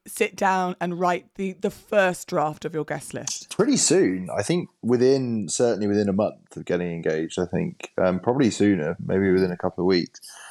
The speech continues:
Speaker 2: Um, and, and we got big families, both of us, as you know, and so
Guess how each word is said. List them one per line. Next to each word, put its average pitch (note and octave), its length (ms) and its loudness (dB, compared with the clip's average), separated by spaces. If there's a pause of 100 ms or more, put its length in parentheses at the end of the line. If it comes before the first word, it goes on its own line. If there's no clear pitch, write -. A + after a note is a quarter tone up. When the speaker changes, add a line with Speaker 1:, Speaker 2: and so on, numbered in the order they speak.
(220)
Speaker 2:
Um, F#2 500 2 (540)
and, G2+ 520 0 (1080)
and G#2+ 200 2
we A2 100 4
got - 180 0
big A2+ 240 0
families, F2+ 520 -2
both F2+ 260 -6
of - 40 -14
us, F2 160 -8
as F2+ 80 -4
you F2+ 100 -4
know, F#2 220 0
and E2+ 240 -12
so F2+ 380 0